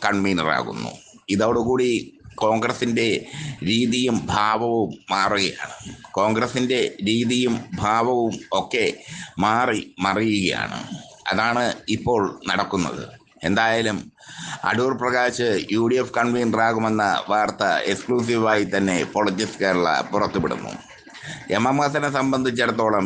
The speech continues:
ഇനി രാഷ്ട്രീയ വനവാസമാണ് നല്ലത്. പ്രായമായി, എന്നാലും അധികാരം, അധികാരത്തിൽ കടിച്ചു തൂങ്ങാൻ ഈ കോൺഗ്രസ്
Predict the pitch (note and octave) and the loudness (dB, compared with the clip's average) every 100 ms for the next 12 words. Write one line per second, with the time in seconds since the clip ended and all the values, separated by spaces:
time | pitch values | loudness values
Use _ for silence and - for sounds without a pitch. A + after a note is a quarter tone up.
0 | G2 A#2 B2 B2 A#2 - A#2 G2+ F#2+ G2 | 2 2 2 0 -2 -2 0 2 2 2
1 | G#2 G#2 F#2 F2+ E2+ D2+ A#1+ B1+ E2+ D#2 | 2 0 0 0 2 0 0 -2 0 0
2 | C2 B1 - - - - - G2 G2+ A#2+ | 0 -4 -8 -10 -10 -16 -6 -2 0 0
3 | B2 G#2 E2 B1 - - E2+ F#2 A2+ A#2 | 0 0 -2 -6 -10 -10 -2 0 2 2
4 | A#2 A#2+ G#2+ F#2 F2+ A2 A2+ A#2 A2 F#2 | 2 2 2 0 0 0 2 2 0 -2
5 | - _ - - - - - G2 A#2+ B2+ | -8 _ -20 -20 -18 -8 -2 2 2 2
6 | B2+ B2+ B2 A2 A2+ A2 A#2 A#2 G#2+ G#2+ | 2 0 -2 0 0 0 0 0 0 2
7 | G#2+ F2 - - G2+ G#2+ F#2 G2 A2 G#2+ | 2 2 -2 -4 0 2 2 2 2 2
8 | A#2+ A2+ | 0 -2